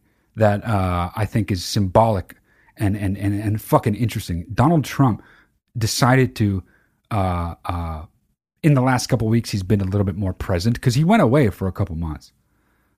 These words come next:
just hiding at Mar-a-Lago. God, I would love to s-, have fucking camera footage of him just sitting around Mar-a-Lago, you know, in the last few months. <clears throat>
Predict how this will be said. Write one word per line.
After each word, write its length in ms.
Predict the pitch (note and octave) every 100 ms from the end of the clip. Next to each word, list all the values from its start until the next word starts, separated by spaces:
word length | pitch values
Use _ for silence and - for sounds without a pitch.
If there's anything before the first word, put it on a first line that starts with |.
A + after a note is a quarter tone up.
| _
just 140 | G2 E2
hiding 340 | G2 F#2 F#2
at 80 | F2
Mar-a-Lago. 720 | F2+ F2 D2 D#2+ D#2+ E2 -
God, 600 | - G2 G2+ G#2+ A2 G2+ F2+
I 80 |
would 180 | E2 D#2+ E2 E2+ G2
love 440 | G#3 B3+ - C#3+
to 40 |
s-, 140 | B2+ -
have 180 | A2+ G2+
fucking 340 | - G2+ F2+
camera 280 | G2 F2+ E2+
footage 260 | E2+ D#2+
of 80 | E2
him 140 | F#2 E2
just 180 | D#2 - _ _ _ _ _ _ _ _ _ _ _ _ _ _ _ _ _ _
sitting 600 | - - - - C#3+ G#2+
around 380 | G#2 F#2+ F#2 F2
Mar-a-Lago, 640 | F2 D#2+ D2 D2+ C#2+ -
you 140 | - C#2+
know, 180 | D2 - _ _ _ _ _ _ -
in 120 | F2
the 80 | E2
last 220 | D#2 -
few 140 | D#2
months. 320 | C#2+ C#2+ - - -
<clears throat> 500 | - - - - D#2+